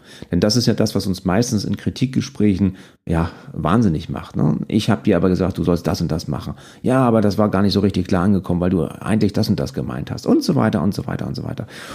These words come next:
Und dann sind wir so in Rechtfertigungsschlachten unterwegs und auf die Dauer, mm, kommen wir auf, auf jeden Fall so nicht weiter. Dieses Bahnmodell von René Bourbonus funktioniert auch sehr gut in die andere Richtung. Das heißt also, wenn, wenn ich Bockmist gebaut habe, kann ich das auch gut nutzen.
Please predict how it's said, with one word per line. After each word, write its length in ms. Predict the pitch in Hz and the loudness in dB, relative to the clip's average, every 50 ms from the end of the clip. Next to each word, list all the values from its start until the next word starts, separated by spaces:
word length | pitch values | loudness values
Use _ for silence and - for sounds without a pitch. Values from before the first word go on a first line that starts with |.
| - - | -8 0
Und 80 | - 110 | 2 4
dann 100 | 117 123 | 6 6
sind 140 | 165 180 202 | 6 4 4
wir 60 | 135 | 4
so 120 | - 131 | 4 4
in 160 | 120 110 104 | 4 4 4
Rechtfertigungsschlachten 1120 | 98 95 123 135 135 - - 135 120 120 113 98 104 101 - - 104 101 107 - - - 104 | 4 4 2 0 0 -2 0 2 2 2 4 2 2 2 0 0 -2 -2 -2 -2 -2 -2 -2
unterwegs 480 | - - 98 92 85 92 95 92 - - - - - - - - | 0 0 0 2 2 2 2 0 -2 -8 -18 -20 -20 -20 -8 -2
und 240 | - 104 98 90 - | 0 0 2 2 0
auf 80 | 92 | 0
die 100 | - 92 | -2 -2
Dauer, 360 | 76 - 76 85 95 87 - - - - - - - _ _ | -2 -2 0 2 2 2 0 -2 -8 -20 -20 -20 -20 _ _
mm, 240 | - - 107 95 95 - - - 104 - | -2 0 2 2 2 0 -2 -2 -2 0
kommen 200 | - 95 95 90 | 2 2 4 4
wir 80 | 71 | 2
auf, 200 | 57 - - - | 0 -2 -6 -10
auf 160 | - - - | -12 -6 -2
jeden 140 | 87 82 87 | -2 0 0
Fall 180 | - 78 76 76 | 0 -2 -2 -2
so 100 | 78 71 | -4 -4
nicht 420 | 67 73 76 76 78 - - - | -4 -2 0 0 -2 -4 -6 -12
weiter. 300 | - - - - - - - - _ _ _ _ _ _ _ _ _ _ _ _ _ _ - 104 | -14 -16 -14 -14 -14 -14 -14 -16 _ _ _ _ _ _ _ _ _ _ _ _ _ _ -6 -2
Dieses 360 | 98 95 98 90 87 85 85 | 2 2 2 2 0 -2 0
Bahnmodell 480 | 90 82 104 143 170 165 135 135 131 131 | 0 2 2 4 4 4 4 4 4 4
von 160 | 135 120 107 | 2 2 2
René 240 | 113 117 113 110 101 | 2 4 4 4 4
Bourbonus 500 | 101 98 95 92 101 120 143 156 156 - | 4 4 4 4 2 2 2 0 -2 -4
funktioniert 440 | - - 113 107 - 117 113 - | -4 -2 -2 0 0 0 -2 0
auch 80 | - 101 | -2 -2
sehr 200 | - - 104 104 | 0 2 2 2
gut 140 | 95 101 - | 2 2 2
in 100 | 95 95 | 2 2
die 100 | 98 90 | 2 2
andere 360 | - 147 160 131 104 90 - | 2 2 2 2 2 0 0
Richtung. 280 | 62 - - - - 71 | -4 -6 -6 -8 -8 -8
Das 200 | - - - - | -8 -8 -6 -6
heißt 200 | 82 82 - - | -4 -4 -4 -6
also, 200 | 78 76 78 76 | -6 -4 -4 -2
wenn, 160 | 80 78 73 - - - - - | -4 -4 -4 -8 -12 -18 -6 -2
wenn 120 | - - | 0 2
ich 300 | - 202 214 - - - | 2 2 2 0 -4 -2
Bockmist 420 | - 107 - - 104 95 - - | -2 -2 0 0 0 0 0 -2
gebaut 380 | - - - 73 80 95 101 - | -4 -4 -2 -2 -2 -4 -4 -2
habe, 300 | 101 101 120 131 139 139 - - - - - | -2 0 0 2 0 -2 -4 -8 -16 -10 -4
kann 160 | - 110 107 | 0 0 2
ich 80 | 95 - | 2 0
das 160 | 101 - - | -2 -2 -2
auch 160 | - 92 - | -4 -6 -2
gut 180 | - 147 175 160 | -2 0 0 2
nutzen. 380 | 117 117 110 - - 139 165 | 2 0 0 0 -2 -2 -2